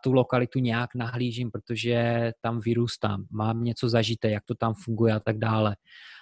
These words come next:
A já si myslím, že, eh, hodně lidé můžou utíkat ty příležitosti z toho důvodu, že oni,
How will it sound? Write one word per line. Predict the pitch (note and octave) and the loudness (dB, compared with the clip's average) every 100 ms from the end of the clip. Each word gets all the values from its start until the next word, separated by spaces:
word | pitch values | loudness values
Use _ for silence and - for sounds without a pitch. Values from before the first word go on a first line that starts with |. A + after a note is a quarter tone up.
| - - | -8 2
A | A#2 A2+ A2+ A2+ A2+ | 4 6 6 4 2
já | A#2 A2+ | 0 -2
si | - | -2
myslím, | B2 A2+ B2+ B2 | -4 -2 -2 -2
že, | A2+ A#2+ | 0 2
eh, | A#2+ A#2 A#2 _ _ _ _ A2 G#2+ A2 G#2+ A2 G#2+ - _ - | 2 0 -2 _ _ _ _ -8 -6 -8 -8 -8 -10 -14 _ -8
hodně | C3 C#3 D3+ | -4 -2 0
lidé | C#3 B2 B2+ C3 | 0 2 2 2
můžou | B2+ B2 A#2 B2+ B2+ B2 | 0 -4 -2 2 2 2
utíkat | B2 - C3 - B2 - | -2 -4 -4 0 -2 0
ty | C3 | -4
příležitosti | - - A#2+ A2+ A#2 A#2+ B2 - - A#2+ A2+ | -4 -2 2 4 2 0 -2 -2 0 2 2
z | - | 0
toho | B2 B2 | 4 4
důvodu, | A#2+ A2+ A2+ A2+ | 6 4 4 4
že | A#2 - | 2 0
oni, | A#2+ B2 A#2+ | 0 0 -2